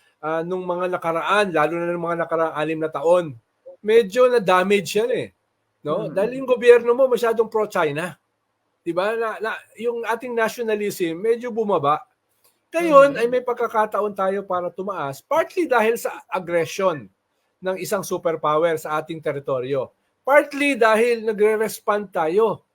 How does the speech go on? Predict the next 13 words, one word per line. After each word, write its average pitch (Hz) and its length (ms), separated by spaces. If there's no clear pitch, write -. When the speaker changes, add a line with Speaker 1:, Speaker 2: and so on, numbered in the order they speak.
Speaker 1:
Nagre-respond 240 720
tayo 214 340
dito 214 460
sa 196 160
ganitong 190 320
klaseng 170 340
aggression. 151 600
Makikita 240 560
natin 233 240
sa 226 80
mga 214 180
survey 165 540
eh. - 40